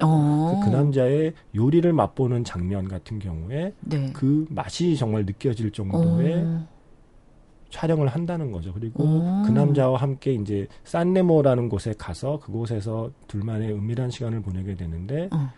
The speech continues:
Speaker 2: 그곳에서 이 틸다 스윈튼에게, 틸다 스윈튼 온몸으로 내리쬐는 햇빛 같은 게
Speaker 1: 네.
Speaker 2: 약간 촉감으로 느껴질 정도의 화면을 잡아내요.
Speaker 1: 그래요?
Speaker 2: 그래서 이, 이 영화는 그 어떤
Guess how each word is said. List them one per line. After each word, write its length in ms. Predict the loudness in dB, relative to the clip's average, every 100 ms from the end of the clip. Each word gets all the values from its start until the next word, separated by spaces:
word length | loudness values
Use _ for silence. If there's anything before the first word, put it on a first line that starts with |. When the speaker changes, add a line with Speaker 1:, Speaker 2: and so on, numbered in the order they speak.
| -18
Speaker 2:
그곳에서 880 | -16 -4 -2 0 -2 0 0 -2 -4 -10 _ -20 -20 -20 -20 _ -8
이 200 | -2 -2 -2
틸다 300 | -2 0 0
스윈튼에게, 1000 | -2 -2 -2 -2 -2 -4 -4 -4 -6 -10 -20 -20 -8
틸다 220 | -2 0
스윈튼 240 | 0 0
온몸으로 500 | 0 2 4 4 4
내리쬐는 380 | 4 2 0 -4
햇빛 420 | -6 -6 -4 -4
같은 400 | -2 -4 -4 -4
게 240 | -2 -4 -2
Speaker 1:
네. 300 | 0 0 -2 -10 -20
Speaker 2:
약간 180 | -8 -8
촉감으로 460 | -8 -6 -2 2 2
느껴질 460 | 2 0 2 2
정도의 440 | 2 0 2 2 0
화면을 340 | 0 -2 -2 -4
잡아내요. 400 | -8 -8 -8 -6
Speaker 1:
그래요? 540 | -2 2 4 4 2 2
Speaker 2:
그래서 560 | 6 8 8 6 2 0
이, 120 | 4
이 60 | 6
영화는 480 | 6 6 6 4
그 200 | 2 0
어떤 400 | 0 2 2 2